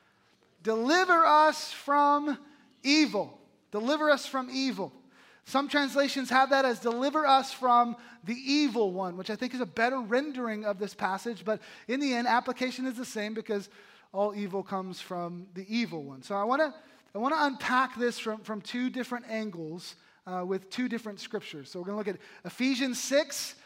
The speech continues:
and John seventeen. Ephesians six and John seventeen. First, I wanna talk to you about spiritual warfare.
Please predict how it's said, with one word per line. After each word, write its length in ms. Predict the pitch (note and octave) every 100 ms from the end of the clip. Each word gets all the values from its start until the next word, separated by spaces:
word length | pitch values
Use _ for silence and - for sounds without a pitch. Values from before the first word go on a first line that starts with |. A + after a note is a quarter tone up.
| - -
and 160 | G3
John 320 | D#3+ G#3+ A#3 A#3
seventeen. 640 | A#3 A3 G#3+ - F3 C#3
Ephesians 520 | D#3+ G#3+ A#3 A#3 A#3
six 440 | - B3 B3 - - - - -
and 180 | G3 G3
John 420 | G3+ G#3 G3+ G3+ F#3+ - - _
seventeen. 580 | - G3+ G3 F#3+ F3 D3+
First, 260 | A#3 A#3+
I 60 | B3
wanna 160 | A#3 A3+
talk 300 | A3 A3+ A#3
to 80 |
you 80 | A#3
about 420 | G3+ F#3 F#3+ - _ _ _ _ _ _ _ _ -
spiritual 800 | - - - B3 B3+ B3+ A#3 G3+
warfare. 580 | F#3+ G3+ F#3+ D#3 C3